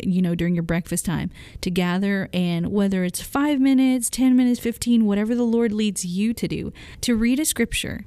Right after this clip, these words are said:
or to have a time of prayer, like Jonathan is saying, to encourage each other,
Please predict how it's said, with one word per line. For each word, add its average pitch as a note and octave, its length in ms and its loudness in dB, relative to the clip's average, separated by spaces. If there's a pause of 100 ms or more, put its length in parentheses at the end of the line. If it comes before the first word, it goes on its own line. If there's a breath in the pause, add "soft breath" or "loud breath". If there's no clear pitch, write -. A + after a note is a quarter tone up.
(120)
or F#3+ 100 2
to G3 120 0
have F#3+ 260 2
a A3 60 0
time B3 240 4
of C4 160 0
prayer, F3+ 460 -4
like F3 200 -2
Jonathan F3+ 400 0
is F#3 100 0
saying, E3 400 -2 (200 loud breath)
to F3+ 100 -2
encourage F#3+ 480 0
each A#3+ 180 -2
other, F3 380 0